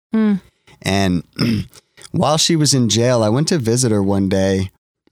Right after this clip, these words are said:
Speaker 2: and I left everything I had at our house that we were renting together, and, um, all my money. At the time, I had a lot of drugs and pills and stuff, and everything I, was left at the house in a little safe. I went to visit her in jail,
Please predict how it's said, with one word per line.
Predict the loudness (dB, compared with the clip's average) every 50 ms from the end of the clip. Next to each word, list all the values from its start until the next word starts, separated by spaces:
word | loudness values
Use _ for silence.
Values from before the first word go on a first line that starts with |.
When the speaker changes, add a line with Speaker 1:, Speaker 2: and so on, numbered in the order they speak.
| _ _ _ -6
Speaker 2:
and | -4 -2 0 0 0 0 -2
I | -2 -2 -2
left | 0 0 -2 -2 -2 -2
everything | -2 0 -2 -2 -2 -2 -2 0
I | 0 0
had | 0 0 0 0 0 0 -2 -2 -4 -6 -8
at | -6 -4 -2
our | -2 -2 0
house | 0 0 0 0 -2 -2 -2 -2 -2 -2 -2
that | -4 -4 -2 -2
we | -2 -2
were | 0 0 0 0
renting | 0 0 -2 -2 -2 -2 -2 -2 -2
together, | -4 -4 -2 -2 -2 0 0 0 0 0
and, | 0 0 -2 -4 -6 -12 -20 _ _ _ _ _ _
um, | -8 -6 -4 -2 -2 -2 -2 -4 -6 -8 _ _ _ -4
all | -2 0 0 2
my | 2 0 0
money. | 0 0 0 0 0 0 0 -2
At | -2 -4
the | -6
time, | -4 -2 -2 0 0 0 0
I | 0
had | 0 -2 -2 -2
a |
lot | -2 -2 -2
of | -2 -4 -6
drugs | -6 -4 -2 0 0 0 0 0 -2 -2
and | -2 -2 -4 -4
pills | -2 -2 0 0 0 -2 -2
and | -2 -2 -2
stuff, | -2 -2 -2 0 -2 -2 -2
and | -2 -2 0
everything | 0 0 -2 -2 -2 -2 0 0
I, | 0 -2 -4 -4
was | -4 -4 -2 -2
left | 0 -2 -2 -2 -4
at | -6
the | -4 -2
house | -2 -2 -2 -2 -2 -2 -2 0
in | 0
a | 0
little | 0 -2 0 0
safe. | 0 0 0 0 0 -2 -4 -6 -10 _ _ _ _ _ _ _ _ _ _ _ -10 -6
I | -2
went | -2 0 0 -2 -2
to | -2
visit | -2 -2 0 0 0 0 0
her | 0 0 0
in | 0 0 0
jail, | 0 -2 0 0 0 0 0 0 0 -2 -2 -6